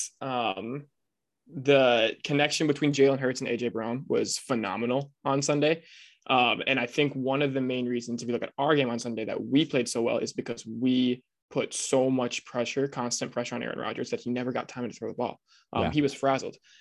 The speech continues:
Speaker 1: And I just don't think our D-line can do that on Philly's O-line.
Speaker 2: Sure.
Speaker 1: Um, I think Jalen Hurts is gonna have way too much time. He's gonna be way too comfortable. And then you add in the fact that it's a Monday night game, primetime game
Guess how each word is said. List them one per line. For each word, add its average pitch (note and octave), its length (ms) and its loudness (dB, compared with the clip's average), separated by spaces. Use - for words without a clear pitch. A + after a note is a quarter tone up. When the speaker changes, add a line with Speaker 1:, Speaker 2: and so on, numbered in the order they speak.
Speaker 1:
And C#3 160 0
I C#3+ 180 6
just D3 220 4
don't C#3+ 200 4
think C#3 320 -4
our B2 220 2
D-line A#2+ 400 -2
can A#2 140 -6
do A#2+ 160 -2
that A#2 160 0
on G#2+ 100 -8
Philly's - 400 -4
O-line. - 400 -6
Speaker 2:
Sure. G2 280 2
Speaker 1:
Um, G#2 360 0
I A2 120 -2
think B2+ 220 -2
Jalen B2+ 320 2
Hurts A#2+ 180 -4
is - 40 -12
gonna A#2+ 140 -2
have A#2 140 -6
way A#2 160 2
too D3 100 -2
much D3+ 220 0
time. B2 180 -6
He's B2 140 -6
gonna A#2 140 -4
be A#2 120 -2
way A#2+ 220 0
too B2+ 160 -4
comfortable. A2+ 640 -4
And C3 140 2
then D#3+ 140 8
you D3+ 120 4
add C#3+ 180 6
in C#3 80 4
the C#3 60 2
fact C3 220 -2
that B2 80 -4
it's - 80 -8
a A#2 60 -4
Monday C#3+ 360 0
night D#3 160 -4
game, A#2 240 -2
primetime B2 480 -4
game A#2 240 -2